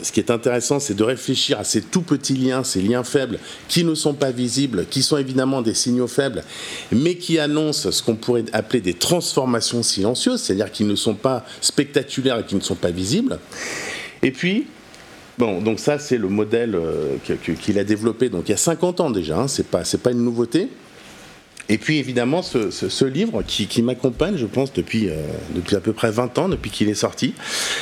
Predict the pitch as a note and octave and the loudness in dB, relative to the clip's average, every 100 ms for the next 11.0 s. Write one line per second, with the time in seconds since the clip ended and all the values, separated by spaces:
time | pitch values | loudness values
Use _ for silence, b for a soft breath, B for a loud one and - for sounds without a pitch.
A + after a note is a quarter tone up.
0 | B - F#2+ A#2+ C#3+ D3+ C#3 D3 C#3+ A#2+ | B -2 2 2 0 -2 2 2 2 0
1 | B2+ A#2+ C3 G3+ - G#2+ A2 G2+ F2+ - | 2 2 0 0 0 2 2 0 0 0
2 | C3+ D3+ C3 A2 A2+ G2+ C#3+ F#3 G3 B | 2 2 2 0 -2 0 0 0 -2 B
3 | B B B B - B2 D3+ E3 - D#3+ | B B B B 0 2 2 0 0 2
4 | E3+ D#3 B2+ A#2+ A2+ A#2 B2 G#3 D#3+ F#2+ | 2 2 2 2 2 2 2 2 2 0
5 | - A2+ A2 F3+ G3+ - - - D3+ D3 | 0 -2 2 0 0 -8 -8 -4 0 2
6 | B2+ - G#2+ B2 - E3+ E3 D3 C3+ - | 0 0 2 2 2 2 2 0 0 2
7 | C3 A3 - - - - - A#2 A2+ G2+ | 0 0 -8 -20 -20 -6 0 2 2 0
8 | - - F#2 E2 D2+ G1+ - E2+ G#2 - | -4 -4 0 2 2 -2 -4 0 2 2
9 | E3+ - F3 B2 - C3+ C#3 A#2 G#2+ D3+ | 2 2 2 2 0 0 0 2 2 0
10 | - - - - E3 - D#3 C3+ C3 D3+ | -4 -16 -8 -2 -2 0 0 2 2 0